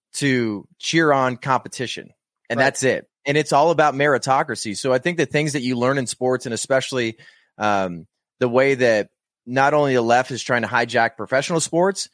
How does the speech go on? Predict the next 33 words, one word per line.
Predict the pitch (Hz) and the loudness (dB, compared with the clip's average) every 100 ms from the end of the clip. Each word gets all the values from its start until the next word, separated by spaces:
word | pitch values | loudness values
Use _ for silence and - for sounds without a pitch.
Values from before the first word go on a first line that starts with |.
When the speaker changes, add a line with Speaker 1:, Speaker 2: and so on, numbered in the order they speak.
| _ _ _ | _ _ _
Speaker 1:
but | 135 135 127 - | 0 2 2 -2
youth | 120 156 190 | -4 -2 0
sports. | - 101 71 - - - _ _ _ | -2 -4 -6 -8 -14 -14 _ _ _
These | 135 190 202 | -6 -4 0
kids | 240 - | -2 -2
should | 135 | 0
not | 139 190 | 2 4
have | 185 | 2
Speaker 2:
Yeah. | |
Speaker 1:
to | 185 | 2
worry | 180 180 | 0 2
about | 147 - | 0 0
social | 135 120 110 | -4 -4 -6
justice. | 95 131 156 - 185 190 - _ _ | -2 0 0 -2 -4 -4 -10 _ _
They | - | -6
shouldn't | 123 175 131 | -2 -2 0
have | 135 131 | -2 -2
to | 127 | -4
worry | 123 135 135 | 0 2 2
about, | 113 107 95 _ _ _ - | 2 2 0 _ _ _ -4
um, | 104 98 101 | -2 -2 -4
this | 110 | -6
whole, | - 139 135 135 | -2 0 2 2
like, | 117 104 110 | 0 -2 -6
D | 101 135 127 117 | -8 -8 -4 0
E | |
I | 107 120 143 | 2 4 2
nonsense. | 143 139 147 - 147 147 156 - - | 2 0 0 0 0 0 -4 -10 -6
Um, | 113 107 98 95 _ _ _ - | -4 -2 -2 -6 _ _ _ -12
sports | - 165 190 170 | -4 -2 -2 -2
is | 143 | 2
about | 131 107 | 2 2
meritocracy. | 120 143 139 123 117 - 98 - - | 0 2 2 2 0 0 -10 -12 -16